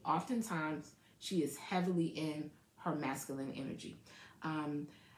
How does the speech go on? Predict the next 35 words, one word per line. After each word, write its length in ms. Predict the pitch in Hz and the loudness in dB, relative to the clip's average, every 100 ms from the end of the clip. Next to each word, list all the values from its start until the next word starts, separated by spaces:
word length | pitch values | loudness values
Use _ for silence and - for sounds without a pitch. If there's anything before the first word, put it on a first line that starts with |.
| - | -18
she 320 | - - 214 190 | -6 -2 0 2
is 320 | 180 170 - | 4 2 0
team 320 | 240 220 208 | 2 4 4
no 160 | 185 170 | 2 0
sleep. 440 | - 156 - - - - - _ _ - _ - - - | 0 -2 -4 -10 -20 -20 -20 _ _ -20 _ -20 -20 -4
Any 260 | 165 220 | 0 4
of 80 | 220 | 4
you 140 | 233 | 4
ever 200 | 226 220 | 0 0
been 220 | 214 220 202 | 2 0 0
team 280 | 240 233 | 0 2
no 160 | 226 214 | 2 0
sleep? 400 | 220 240 233 - - - - - - - | -2 -4 -6 -8 -16 -20 -20 -20 -20 -20
She's 260 | - 196 180 | -8 -4 -4
team 380 | - 214 214 202 | -4 0 2 2
no 160 | 190 | 2
sleep. 400 | 185 - 151 - - - - - - | 0 0 0 -2 -12 -18 -20 -20 -6
Um, 340 | 196 196 196 185 | -2 0 0 2
she 260 | - 226 - | 2 2 4
also 460 | 214 254 - 240 | 4 4 4 0
has 560 | 226 196 185 160 160 - | 2 4 4 6 4 -2
fomo. 580 | - - 208 185 151 - - - - - - - | -6 2 6 6 4 -2 -16 -20 -20 -20 -20 -4
That's 200 | 170 180 | -2 -2
fear 440 | - 220 208 196 - | 0 4 4 4 0
of 120 | 175 | 4
missing 400 | 175 170 180 156 | 4 4 0 0
out. 240 | 175 151 160 | 4 4 2
Again, 260 | 165 180 | 2 4
this 160 | 180 180 | 6 4
goes 280 | - 190 170 | 6 6 6
back 260 | 170 151 - | 2 -2 -2
to 80 | |
what 140 | 175 180 | 0 2
I 80 | 170 | 2
shared 520 | - 175 165 160 | 2 2 2 2